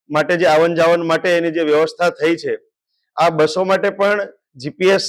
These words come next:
થી અને બસનું ટ્રેકિંગ થઈ શકે, કયા રસ્તા પર કેટલા સમયે ક્યાંય બસ છે, એ માટે એનું પણ આ સેન્ટરની અંદર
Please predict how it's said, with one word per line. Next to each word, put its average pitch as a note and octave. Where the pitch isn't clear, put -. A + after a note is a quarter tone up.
થી F3+
અને E3
બસનું E3+
ટ્રેકિંગ E3
થઈ F3+
શકે, F3
કયા E3+
રસ્તા E3
પર F3+
કેટલા E3+
સમયે F3
ક્યાંય F3
બસ D#3+
છે, F3+
એ E3
માટે E3+
એનું E3+
પણ F#3
આ C#3+
સેન્ટરની E3+
અંદર F3